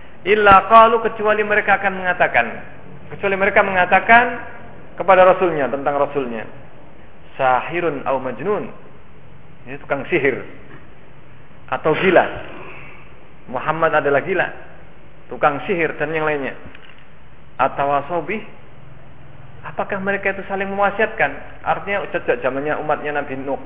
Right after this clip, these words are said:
alaihissalam sampai zamannya Rasulullah, pengikutnya mereka masing-masing itu mereka mengatakan, pemimpinnya ya, apa, mengatakan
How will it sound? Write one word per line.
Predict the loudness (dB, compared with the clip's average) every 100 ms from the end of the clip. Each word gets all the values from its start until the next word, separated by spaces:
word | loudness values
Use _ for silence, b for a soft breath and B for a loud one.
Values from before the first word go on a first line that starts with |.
| -6
alaihissalam | -4 -2 -2 -2 -4 -10 -14 -14 -14 -14 -14 -14 -14 -6 2
sampai | 4 4 4 4
zamannya | 2 2 4
Rasulullah, | 4 4 2 6 6 4 -10 -14 -14 -14 -14 -14 -14 -14 -14 -14 -4
pengikutnya | 2 4 6 4 4 4
mereka | 6 6 6
masing-masing | 4 2 0 0 0 -2 -6
itu | -4
mereka | -2 0 0
mengatakan, | 0 0 0 2 4 2 0 -10 -12 -14 -14 -14 -14 -14 -12 -4
pemimpinnya | 0 0 4 4 4 2 2 0 -6 -14 -10 -4
ya, | -2
apa, | -2 -4 -4
mengatakan | 2 4 4 6 6